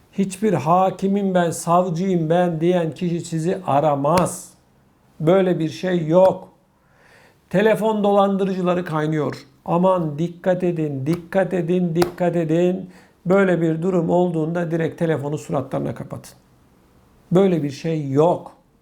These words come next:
Korkmayın. Yani içinde olmadığınız bir durumdan dolayı arkadaşlar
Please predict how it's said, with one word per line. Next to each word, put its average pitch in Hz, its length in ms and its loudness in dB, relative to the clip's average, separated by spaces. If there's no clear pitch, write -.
Korkmayın. 214 840 2
Yani 214 400 2
içinde 262 420 2
olmadığınız 254 800 4
bir 240 200 0
durumdan 233 540 4
dolayı 233 520 4
arkadaşlar 160 680 -2